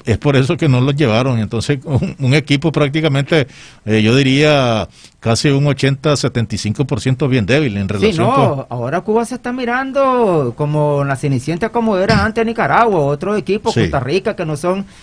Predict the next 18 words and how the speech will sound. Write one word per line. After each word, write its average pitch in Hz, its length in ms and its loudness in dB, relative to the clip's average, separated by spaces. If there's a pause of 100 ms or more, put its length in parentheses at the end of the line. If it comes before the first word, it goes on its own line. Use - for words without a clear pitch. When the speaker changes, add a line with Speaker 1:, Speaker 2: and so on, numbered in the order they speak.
(160)
Speaker 2:
equipos 170 1040 0
beisboleros, 151 640 2
¿no? 170 200 0
¿Verdad? 156 400 0 (240)
De 127 140 -6
que 131 140 -6
ellos 165 180 -2
son 196 220 -4
futboleros 196 600 2 (420)
y 123 100 -4
van 135 200 -4
a 170 80 0
estos 185 220 -6
tipos 196 240 -4
de 196 120 -2
torneos 196 520 0
que 127 100 -6
son, 156 760 -8